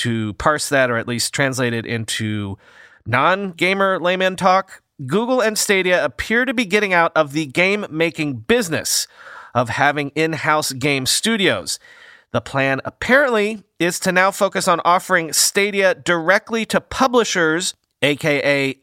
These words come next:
other gaming platforms, alongside offering Stadia Pro to the public. So that kind of makes sense because, as I've said before, Google internally,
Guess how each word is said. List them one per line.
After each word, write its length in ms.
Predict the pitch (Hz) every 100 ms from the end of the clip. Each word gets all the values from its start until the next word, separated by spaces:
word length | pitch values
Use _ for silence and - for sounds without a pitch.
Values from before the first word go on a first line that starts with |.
| -
other 480 | 180 226 240 208 185 139
gaming 360 | 151 135 131
platforms, 680 | 120 120 113 123 113 147 156 - - - -
alongside 600 | 190 220 240 220 214 214
offering 400 | - 175 190 175
Stadia 340 | - 165 160
Pro 240 | 156 156 143
to 140 | 151
the 80 | 127
public. 420 | - 202 123 -
So 400 | - 214 131 90 _ - - - _ _ _
that 200 | 147 -
kind 300 | - 175 214
of 80 | 269
makes 300 | 254 254 254
sense 320 | - 233 220
because, 340 | - 185 190 165
as 220 | 170 185
I've 140 | 190
said 180 | - 175
before, 400 | 156 - 175 151
Google 400 | 131 160 262 294
internally, 800 | - 185 - 220 214 175 143 143